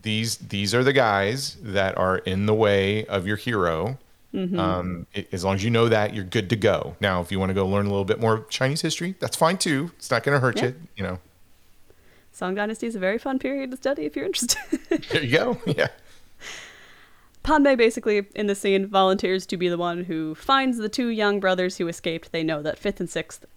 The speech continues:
Speaker 2: still alive somewhere. Again, forget about the fourth one. He's not gonna be mentioned again. <laughs>
Speaker 1: He's
Speaker 2: That was,
Speaker 1: captured.
Speaker 2: that drove me a little bit crazy. I'm like, I know that logically this is probably just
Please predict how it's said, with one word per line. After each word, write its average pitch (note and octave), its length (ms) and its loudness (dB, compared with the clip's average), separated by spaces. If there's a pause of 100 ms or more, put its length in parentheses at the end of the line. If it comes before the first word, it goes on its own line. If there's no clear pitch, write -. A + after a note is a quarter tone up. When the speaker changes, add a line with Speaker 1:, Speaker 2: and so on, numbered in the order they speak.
(100)
Speaker 2:
still - 240 0
alive D3 240 2
somewhere. - 380 -8 (120)
Again, F3+ 260 0
forget F#3 200 4
about F#3+ 140 4
the E3+ 60 -10
fourth F#3 220 0
one. F3+ 220 2
He's F3 300 -4 (320)
not F#3 240 0
gonna G3 80 0
be F3 60 2
mentioned E3+ 260 -4
again. A#3 100 -4 (500)
<laughs> - 340 -4
Speaker 1:
He's A#2 120 -2
Speaker 2:
That C4+ 180 8
was, C#4 100 4
Speaker 1:
captured. - 80 -10
Speaker 2:
that B3 160 4
drove B3+ 160 6
me A#3 120 4
a G#3+ 60 6
little G3+ 140 4
bit F3+ 140 2
crazy. F3 160 0
I'm D#3 60 -6
like, - 140 -8
I F3+ 100 2
know G#3+ 200 6
that G#3+ 260 2
logically F#3 520 2
this F3 160 -2
is E3+ 40 -12
probably F3 360 0
just E3 280 -6